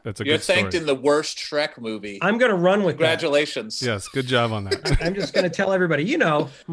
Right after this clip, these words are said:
Speaker 3: it's like my impact on the Shrek series.
Speaker 1: <laughs>
Speaker 3: You know.
Speaker 1: All right. So let's talk, let's talk Willy Wonka. Now, what I don't wanna do, I want folks to just go into that commentary. Like, there's so much great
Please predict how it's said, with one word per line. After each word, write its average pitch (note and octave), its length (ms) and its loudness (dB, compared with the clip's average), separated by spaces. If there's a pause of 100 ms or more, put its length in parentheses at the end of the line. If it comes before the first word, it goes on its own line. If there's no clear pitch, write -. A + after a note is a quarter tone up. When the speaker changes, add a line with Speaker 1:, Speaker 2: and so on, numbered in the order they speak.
(180)
Speaker 3:
it's - 120 -12
like A#3+ 120 -2
my A#3 120 2
impact A3 440 0
on F#3 80 0
the D#3+ 60 -2
Shrek G3+ 380 -4 (160)
series. A2+ 560 -6
Speaker 1:
<laughs> - 40 -12 (840)
Speaker 3:
You F3 80 -10
know. G#2+ 60 -12 (200)
Speaker 1:
All D#3+ 80 6
right. D3 160 2
So E3 100 2
let's F#3 220 2
talk, E3+ 300 2
let's D#3+ 180 -2
talk D#3+ 220 2
Willy C#3 180 4
Wonka. A#2 340 2
Now, A2+ 160 0
what A#2+ 120 0
I A#2 80 0
don't C3+ 280 0
wanna C3 200 -2
do, A#2 400 -2 (100)
I A#2 60 0
want B2 240 -2
folks A#2 320 -2
to G#2 200 -2 (520)
just B2 220 -8
go A#2+ 180 4
into A#2+ 160 2
that G#2 160 0
commentary. G#2+ 520 -2
Like, G2+ 180 -4
there's G#2+ 180 -4
so B2+ 200 -2
much A2+ 280 -2
great G#2+ 420 -2